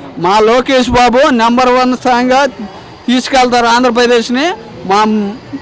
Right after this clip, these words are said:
పవన్ కళ్యాణ్తో సహా, చంద్రబాబు ముఖ్యమంత్రితో సహా ఈ నెంబర్ వన్ గో-,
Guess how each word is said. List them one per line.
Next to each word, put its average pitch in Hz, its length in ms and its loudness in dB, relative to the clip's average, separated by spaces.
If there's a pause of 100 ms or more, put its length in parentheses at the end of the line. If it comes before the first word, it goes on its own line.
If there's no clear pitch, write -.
(100)
పవన్ 240 280 0
కళ్యాణ్తో 254 520 2
సహా, 262 440 0 (140)
చంద్రబాబు 240 640 -2
ముఖ్యమంత్రితో 233 840 -2
సహా 240 480 2 (420)
ఈ 226 220 -2
నెంబర్ 233 400 2
వన్ 269 240 4 (400)
గో-, 214 600 2